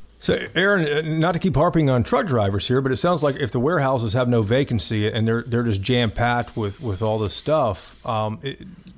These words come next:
my first reaction is, well, y-, you need more truck drivers to get this stuff to the actual retailers or to the, the, you know, businesses or end users. It, it,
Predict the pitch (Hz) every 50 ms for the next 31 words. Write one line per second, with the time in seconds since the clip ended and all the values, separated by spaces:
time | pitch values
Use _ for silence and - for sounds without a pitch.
0 | - - - - 170 80 165 160 139 107 113 127 160 156 - 139 131 117 - 123
1 | 113 113 110 113 - - 110 110 123 143 110 113 120 123 127 123 127 - - -
2 | - - - 135 117 - 135 120 123 123 127 131 127 127 127 127 123 - - 147
3 | 143 123 123 127 120 117 123 123 135 117 - - 123 110 117 135 - 127 123 104
4 | - - 127 123 127 - 127 117 120 120 120 120 117 - - 123 110 107 98 -
5 | - _ _ _ _ - _ - _ - - 143 180 226 202 - 101 98 90 82
6 | - - - - - - - - - - - - - - 127 127 117 - 123 127
7 | 131 131 131 123 123 127 123 120 117 127 127 131 123 107 98 127 135 135 143 120
8 | 143 127 117 120 127 139 135 139 180 202 156 107 92 85 90 101 110 - 120 120
9 | -